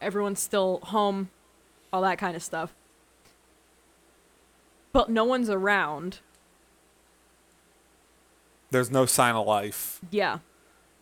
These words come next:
Speaker 2: The
Speaker 1: So
Speaker 2: front
Speaker 1: they
Speaker 2: door's open.
Speaker 1: So they go in the house
Speaker 2: Mm-hmm.
Speaker 1: and split up to look for the rat.
Speaker 2: Yeah.
Speaker 1: Josuke finds it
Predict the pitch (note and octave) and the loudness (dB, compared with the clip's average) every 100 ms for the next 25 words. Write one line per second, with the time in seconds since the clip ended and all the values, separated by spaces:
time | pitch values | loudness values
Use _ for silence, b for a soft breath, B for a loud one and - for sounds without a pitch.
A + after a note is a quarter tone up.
0 | - - C3+ F#3+ B2 A2+ A2+ A2 G2+ G#2+ | -8 0 2 4 2 2 2 0 0 -4
1 | G2+ G2 - _ _ - - G3+ F#3+ G#3+ | -6 -12 -20 _ _ -16 -6 -4 0 0
2 | A#3+ A#3+ F#3+ E3 - - - _ _ _ | 0 0 0 -2 -6 -10 -14 _ _ _
3 | _ _ - G#2+ A2 G2+ - _ _ _ | _ _ -14 -12 -12 -14 -18 _ _ _
4 | _ _ _ _ _ G#3 G#3 G3 F#3+ F#3 | _ _ _ _ _ -2 0 0 0 -2
5 | F3 - _ - - - A#3 A3 G3 - | -4 -8 _ -12 -10 -4 0 2 0 0
6 | F#3+ F3+ F#3+ D3 F#2+ F#2 _ _ _ _ | -2 0 -4 -4 -4 -6 _ _ _ _
7 | _ _ _ _ G#2 - _ _ _ _ | _ _ _ _ -8 -8 _ _ _ _
8 | _ _ _ _ _ _ _ _ _ _ | _ _ _ _ _ _ _ _ _ _
9 | _ - _ - B3 C#4 D4 C4+ B3+ A#3 | _ -20 _ -2 0 2 0 4 2 2
10 | G3+ - | -2 -2